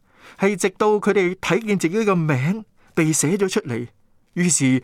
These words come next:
就只能夠跟住走啦。所以最後冇一個人留喺嗰度，可以向呢個行淫嘅時候被捉拿嘅婦人嚟到去抌出石頭。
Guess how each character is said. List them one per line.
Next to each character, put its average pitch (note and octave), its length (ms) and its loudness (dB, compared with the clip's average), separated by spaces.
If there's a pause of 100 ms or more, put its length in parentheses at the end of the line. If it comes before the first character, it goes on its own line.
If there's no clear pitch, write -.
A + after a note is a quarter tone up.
(120)
就 B2 200 -2
只 D3 160 -2
能 C3+ 160 -2
夠 C3+ 140 -2
跟 D#3+ 220 -2
住 C3+ 120 -2
走 A2+ 280 -6
啦。 D3+ 140 -2 (720)
所 D#3 200 0
以 F3 140 2
最 C#3 180 0
後 A#2+ 280 -4 (260)
冇 C#3+ 380 2
一 A#3 180 0
個 E3+ 100 0
人 B2 220 -2
留 A2+ 160 -4
喺 C3+ 160 -4
嗰 D3 140 -2
度， C3 180 -6 (580)
可 A3+ 120 2
以 B3 160 0
向 F#3 280 0
呢 A#3 80 -4
個 G3 120 0
行 C3 160 -4 (240)
淫 C3+ 320 -2
嘅 E3+ 120 0
時 C3 220 -2
候 C#3 140 0
被 D3 120 2
捉 - 220 -2
拿 C3 240 -2
嘅 D#3 80 0
婦 D3 220 -2
人 B2 260 -2
嚟 C3 100 0
到 D3+ 140 2
去 D3 140 0
抌 B2+ 260 -4
出 G3 160 -2
石 - 320 -6
頭。 - 180 -12